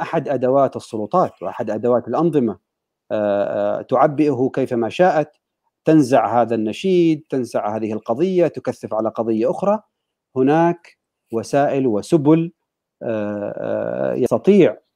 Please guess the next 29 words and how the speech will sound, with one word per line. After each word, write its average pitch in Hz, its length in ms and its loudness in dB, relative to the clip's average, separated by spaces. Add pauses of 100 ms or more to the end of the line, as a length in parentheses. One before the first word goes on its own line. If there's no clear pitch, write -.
(200)
ال-، 107 260 -4
ها-، 101 340 -4
الشعب، 117 440 -2 (320)
يستطيع 139 460 0
الناس 113 280 4
سواء 90 220 -4
كان 104 140 -2
على 95 80 -4
مستوى 104 180 -4
الأفراد 104 380 0
أو 90 100 -4
على 107 80 -2
مستوى 107 220 -4
الجماعات 117 420 0 (300)
أن 214 100 4
يتشرب، 208 600 4 (420)
آه، 120 140 2
دعمه 127 540 4
لهذه 110 840 0
ال-، 104 180 -6
القضية 113 440 0
العادلة. 98 520 0 (500)
آه، 107 720 2
وهنا 170 420 6
أ-، 202 40 6
أؤكد 175 640 4
على 160 360 4
دور 156 300 4
الأسرة 143 420 -4